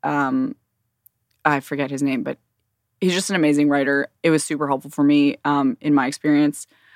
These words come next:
working, um, with City Year, and I think that everyone would have been better off if they'd read it.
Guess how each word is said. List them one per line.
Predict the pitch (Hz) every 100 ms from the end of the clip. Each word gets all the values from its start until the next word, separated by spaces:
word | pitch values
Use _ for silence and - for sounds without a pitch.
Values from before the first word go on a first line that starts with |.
| _ _
working, | - 135 - 147 139 143 - _ -
um, | 151 147 143 143 143 170 - _
with | 160 151
City | - 175
Year, | 175 175 170 -
and | 156 151 151 143
I |
think | 156 151 -
that | 147 143 139 _ _
everyone | 160 160 165 156 156 156 - _ _ _ _ _ _ _ _ _ _ _ _ _ _ -
would | 165 165
have |
been | 151
better | 143 135
off | 135 -
if | -
they'd | 156
read | 196
it. | 226